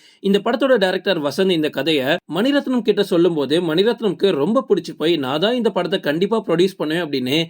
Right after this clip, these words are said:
அவரோட சொந்த செலவுல இதை ப்ரொடியூஸ் பண்ணாரு. லிஸ்ட்ல நம்ம அடுத்து பார்க்க போறது அலைப்பாயுதே. மாதவன்,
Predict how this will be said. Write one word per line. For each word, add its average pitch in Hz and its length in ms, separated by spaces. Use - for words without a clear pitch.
அவரோட 175 240
சொந்த 226 400
செலவுல 185 300
இதை 170 180
ப்ரொடியூஸ் 156 420
பண்ணாரு. 139 380
லிஸ்ட்ல 139 400
நம்ம 254 200
அடுத்து 247 240
பார்க்க 175 200
போறது 139 360
அலைப்பாயுதே. 139 680
மாதவன், 240 420